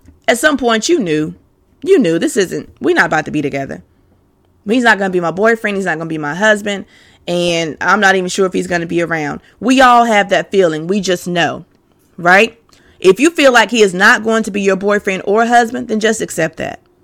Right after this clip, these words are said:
Don't make a big deal about it. You've had ex-boyfriends before. I suggest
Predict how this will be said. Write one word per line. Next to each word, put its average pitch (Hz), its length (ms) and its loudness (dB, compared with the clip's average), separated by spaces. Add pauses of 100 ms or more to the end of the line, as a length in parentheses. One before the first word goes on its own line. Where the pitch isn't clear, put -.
(140)
Don't 214 160 2
make 220 160 0
a 208 40 0
big 190 180 -2
deal 175 240 0
about 156 280 -4
it. - 60 -6
You've 196 160 -6
had 190 200 0
ex-boyfriends 175 680 -4
before. 175 440 -8 (380)
I 226 200 6
suggest 208 600 -2